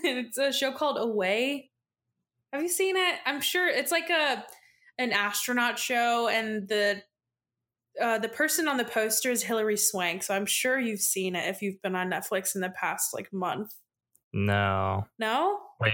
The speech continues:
Speaker 2: maybe. Sounds
Speaker 1: It's
Speaker 2: familiar, actually.
Speaker 1: it's, I don't know. It's kind of like,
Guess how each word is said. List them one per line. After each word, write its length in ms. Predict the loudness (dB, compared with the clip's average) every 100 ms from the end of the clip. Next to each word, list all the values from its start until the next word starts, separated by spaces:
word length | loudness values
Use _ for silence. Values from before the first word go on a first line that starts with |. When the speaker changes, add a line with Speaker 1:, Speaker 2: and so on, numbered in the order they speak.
| 2
Speaker 2:
maybe. 580 | 2 2 2 4 2 -2 -14 -20 -2 2
Sounds 200 | 4 6
Speaker 1:
It's 40 | 6
Speaker 2:
familiar, 360 | 6 6 6 4
actually. 440 | 4 2 2 2 2 -4 _ _ _ _ _ _ 0
Speaker 1:
it's, 600 | 2 2 2 0 -4 -6
I 80 | -2
don't 160 | 0 2
know. 240 | 2 2
It's 200 | 0 -2
kind 260 | -2 0 0
of 100 | 2
like, 460 | 0 0 -8 -16